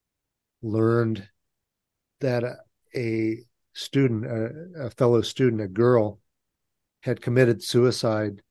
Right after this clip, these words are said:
by hanging herself. He immediately felt an overwhelming desire to practice autoerotic asphyxia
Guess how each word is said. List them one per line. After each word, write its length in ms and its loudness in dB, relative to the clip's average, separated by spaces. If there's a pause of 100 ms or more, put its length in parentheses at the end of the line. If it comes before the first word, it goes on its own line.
(720)
by 420 -4 (440)
hanging 340 0
herself. 500 -6 (1400)
He 260 -6
immediately 1300 0 (1000)
felt 240 -2
an 200 -6
overwhelming 1040 -2
desire 680 0 (800)
to 120 0
practice 600 0 (440)
autoerotic 680 2 (320)
asphyxia 880 -2